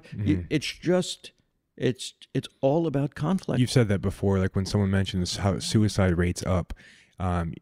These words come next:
Speaker 2: you know, you say, "Well, what, ever, so many people are dying from corona, but what about the people that are dying from suicide that no one talks about much, right?" You
Speaker 1: Mm-hmm.
Speaker 2: said, "Oh, that's, that's just ways of people saying something to make them validate themselves." That's kind of the same thing you're saying is,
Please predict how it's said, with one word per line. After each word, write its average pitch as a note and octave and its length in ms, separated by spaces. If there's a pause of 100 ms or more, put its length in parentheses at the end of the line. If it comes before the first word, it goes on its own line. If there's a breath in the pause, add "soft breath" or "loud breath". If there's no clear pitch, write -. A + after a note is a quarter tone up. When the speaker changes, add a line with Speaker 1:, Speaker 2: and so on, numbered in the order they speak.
(100)
Speaker 2:
you G#2+ 120
know, G2 120
you F#2+ 80
say, F#2+ 100
"Well, G2+ 240
what, G#2 220
ever, A2 160
so A2+ 160
many A2 120
people G#2 240
are G2 40
dying G2 280
from F2 140
corona, A2+ 400
but F#2 120
what G2+ 120
about G2 160
the - 80
people G2 320
that F#2 100
are F2 60
dying F2+ 240
from E2+ 140
suicide - 640
that F#2 160
no F#2 80
one F2+ 320
talks G2+ 260
about D#2 160
much, D#2+ 320
right?" F#2+ 180 (120)
You C3 80
Speaker 1:
Mm-hmm. A#2+ 160
Speaker 2:
said, A2+ 160
"Oh, A2+ 100
that's, B2+ 340
that's A#2 260
just - 320
ways G#2 460
of - 140
people G2 400
saying G2 380
something F#2+ 260
to F2 80
make F#2+ 240
them F#2+ 220
validate F#2+ 400
themselves." D#2+ 460
That's E2+ 120
kind A2 160
of G2 60
the F#2+ 80
same F#2+ 180
thing F#2+ 260
you're F2 120
saying G2 300
is, F2 140